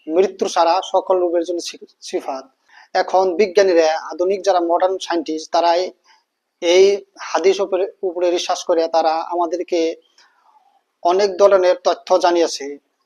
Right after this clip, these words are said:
আল্লাহ সুবহানাহু ওয়া তাআলা যে আমাদের এই কালাজিরা, ব্ল্যাক সিড, এটার মধ্যে অনেক ধরনের শিফা আমাদের জন্য রেখেছে। তো এখা-, তো এখন জেনে নেন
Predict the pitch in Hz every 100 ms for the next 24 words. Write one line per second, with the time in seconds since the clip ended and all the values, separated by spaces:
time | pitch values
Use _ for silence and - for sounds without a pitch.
0 | _ _ _ _ - - _ _ _ -
1 | 185 202 226 214 190 180 175 165 147 156
2 | 156 180 190 - 160 160 165 165 156 -
3 | _ _ _ _ - 165 170 165 165 175
4 | 180 165 156 151 - 160 170 - 175 147
5 | _ _ - 170 196 185 160 156 165 170
6 | _ _ _ - 185 208 190 196 185 185
7 | 180 208 208 190 180 180 180 170 185 180
8 | 170 175 160 - 147 143 _ _ _ _
9 | _ _ _ _ _ - 196 190 208 214
10 | - 196 196 208 196 196 190 175 185